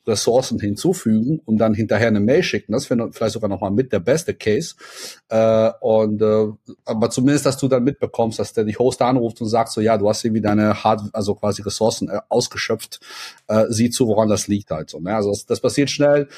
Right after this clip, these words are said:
Man macht ein Backup und zwei Backups und drei Backups und dann irgendwann plötzlich hat man kaum noch Platz, aber weil man nicht hinterher aufgeräumt hat bei Deployments oder was auch immer,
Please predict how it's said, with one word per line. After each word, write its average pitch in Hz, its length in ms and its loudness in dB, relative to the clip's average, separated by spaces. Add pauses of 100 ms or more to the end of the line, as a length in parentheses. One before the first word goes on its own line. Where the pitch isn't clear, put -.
(220)
Man 117 160 0
macht 135 220 0
ein 104 80 -4
Backup 143 400 0
und 104 120 -6
zwei 147 200 2
Backups 131 420 0
und 104 100 -4
drei 139 200 2
Backups 131 480 0
und 110 60 0
dann 113 120 0
irgendwann 117 260 0
plötzlich 123 360 0
hat 117 120 -4
man 110 140 -6
kaum 127 220 0
noch 117 160 0
Platz, - 320 -2
aber 107 400 0
weil 107 100 2
man 113 140 2
nicht 117 100 0
hinterher 123 340 0
aufgeräumt 110 460 0
hat 107 140 0
bei 101 120 2
Deployments 113 560 -2
oder 104 100 -8
was 101 120 -8
auch 104 120 -2
immer, 110 280 -6